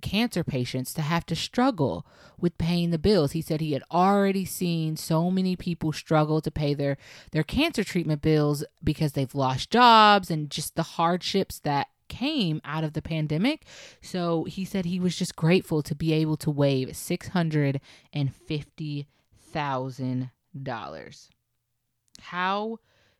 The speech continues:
beautiful is that story? Like, that just touched my heart on a deep level, that it just reminded me that there are so many good and kind people, and that when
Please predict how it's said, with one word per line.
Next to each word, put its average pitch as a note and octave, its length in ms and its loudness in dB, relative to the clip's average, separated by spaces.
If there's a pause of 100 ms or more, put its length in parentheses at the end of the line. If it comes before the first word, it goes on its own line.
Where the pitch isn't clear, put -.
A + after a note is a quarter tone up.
beautiful D#3 1040 2 (180)
is D3 220 0
that C#3 240 -2
story? A#2+ 520 -6 (680)
Like, D3+ 200 0
that E3+ 180 2
just - 240 -4
touched - 320 -4
my D3 140 -4
heart D3+ 280 0
on C3+ 140 -6
a B2+ 80 -6
deep C3+ 260 -10
level, B2+ 460 -2
that C3 340 -8 (560)
it E3 60 -8
just E3+ 180 -4
reminded E3+ 380 4
me D#3 80 2
that C#3+ 180 0
there D3+ 140 2
are C#3+ 120 2
so D3+ 400 2
many D3+ 240 0
good C#3+ 360 2
and C#3 180 -4
kind C3+ 380 -4
people, D#3 460 0
and D3 200 0
that C#3 220 0
when C#3+ 420 2